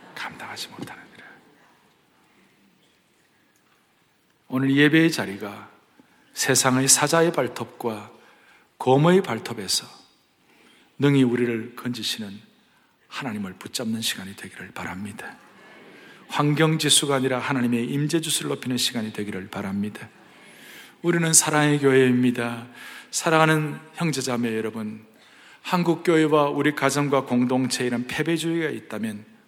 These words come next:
오늘 이 주차를 통하여 이 패배주의를 다 날려버릴 수 있기를 바랍니다. 진정한 신앙은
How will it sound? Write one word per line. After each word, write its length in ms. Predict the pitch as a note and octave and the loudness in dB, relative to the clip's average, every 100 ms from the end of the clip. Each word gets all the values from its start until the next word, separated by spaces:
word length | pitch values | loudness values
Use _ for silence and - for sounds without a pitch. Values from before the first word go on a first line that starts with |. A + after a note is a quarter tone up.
| - | -6
오늘 320 | A#2+ A2 A#2 | -4 -2 -2
이 100 | B2+ | -4
주차를 460 | D3+ - C#3+ C#3+ | -4 -6 -6 -6
통하여 420 | C#3+ A2 G2+ G#2 A2+ - - - - - | -8 -10 -10 -14 -18 -20 -20 -20 -14 -4
이 300 | D#3 E3 D#3+ | -2 -2 -6
패배주의를 680 | - C3+ C#3 D3+ C#3 C3+ | -6 -4 -4 -4 -4 -4
다 80 | - - - - - - | -6 -10 -10 -12 -12 -12
날려버릴 500 | D3 D#3+ E3+ D3+ D3 | -8 -4 -2 -2 -4
수 160 | C3 B2 | -6 -6
있기를 260 | - A#2 | -10 -12
바랍니다. 680 | A2+ G#2+ A2 A#2+ B2 B2 A#2+ - - - - - - | -10 -12 -12 -12 -12 -14 -20 -20 -20 -20 -20 -20 -2
진정한 540 | - C4+ D4+ B3 G3 | 4 4 6 4 4
신앙은 680 | G3+ - C3+ A#2+ A#2 A#2 A#2 | 4 2 2 -2 -2 -4 -8